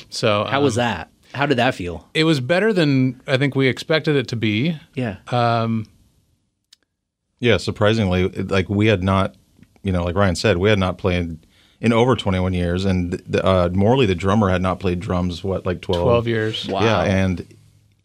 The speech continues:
Speaker 3: it went way better than I actually anticipated. I thought it would be just an absolute mess. And,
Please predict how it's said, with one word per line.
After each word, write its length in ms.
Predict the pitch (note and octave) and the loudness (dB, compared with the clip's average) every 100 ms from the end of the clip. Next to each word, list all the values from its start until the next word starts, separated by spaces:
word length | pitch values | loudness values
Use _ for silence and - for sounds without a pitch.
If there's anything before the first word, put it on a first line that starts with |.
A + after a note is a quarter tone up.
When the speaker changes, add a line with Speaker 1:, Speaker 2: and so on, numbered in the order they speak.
| _ _ - | _ _ -2
Speaker 3:
it 220 | A2+ C3 | 0 2
went 340 | D#3 D#3 - | 2 0 -2
way 360 | G#2+ F#2+ G#2+ A2 | -6 -2 2 2
better 260 | G#2+ G#2 G#2 | 2 2 2
than 140 | G2 | 2
I 140 | F#2 | 0
actually 480 | F#2 F#2 - F#2+ F2+ | 0 -2 -2 -2 0
anticipated. 500 | F2 F#2 F2 F2 F2 | 0 -2 -2 -2 2
I 100 | F2+ | 2
thought 220 | F2+ F#2 | 4 4
it 80 | F#2+ | 2
would 120 | F2+ | 0
be 160 | F2 E2+ | -2 -4
just 540 | E2+ F2+ F2+ F2 - | -4 -2 2 0 -2
an 100 | - | -2
absolute 400 | F2 E2+ - F#2+ | 0 0 0 0
mess. 440 | F#2+ F#2 F2+ F2 - | 2 2 2 0 0
And, 480 | F#2+ F#2 F2+ F2 | 0 2 2 0